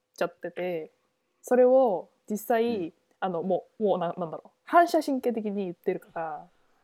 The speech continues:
Speaker 1: そんな意識して、すんごいごめんなさいと思ってごめんなさい言ってるわけじゃなくても、結構言っちゃう、「すみません、ごめんなさい」ってすごい言っちゃうんだけど、それをそのまま「I'm sorry」って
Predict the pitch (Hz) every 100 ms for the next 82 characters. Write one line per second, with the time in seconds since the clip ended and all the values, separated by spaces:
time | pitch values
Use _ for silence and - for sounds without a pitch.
0 | _ _ _ 285 269 370 - 240 - 180
1 | 175 170 180 - _ _ _ _ _ -
2 | 302 330 349 370 294 302 302 339 320 262
3 | 233 233 214 214 233 202 190 208 208 -
4 | 180 - 170 175 269 240 185 175 - -
5 | 202 190 185 175 175 175 170 - 214 190
6 | 175 - 180 170 165 180 190 175 - _
7 | _ _ _ - 294 320 285 277 311 294
8 | 247 269 277 285 269 214 190 _ 185